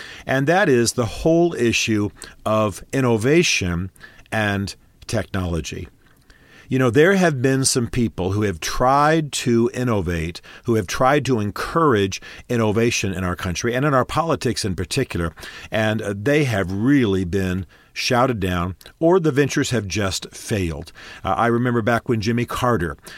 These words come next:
uh, was trying to encourage solar. Now, it happened clumsily.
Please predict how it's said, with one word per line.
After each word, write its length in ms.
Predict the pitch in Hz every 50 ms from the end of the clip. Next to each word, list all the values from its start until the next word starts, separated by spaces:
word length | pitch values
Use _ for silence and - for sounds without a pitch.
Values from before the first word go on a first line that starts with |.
| - - -
uh, 160 | - 101 101 95
was 160 | 104 101 -
trying 380 | - - 135 127 131 135 131
to 120 | 120 127 120
encourage 540 | 117 117 - - 131 123 117 120 117 107 -
solar. 560 | - - - - 107 101 95 82 76 78 87
Now, 320 | 104 113 117 117 117 113 - -
it 140 | - 139 131
happened 380 | 127 131 127 - - 127 113 -
clumsily. 680 | - 127 120 117 120 110 117 113 120 117 117 117 -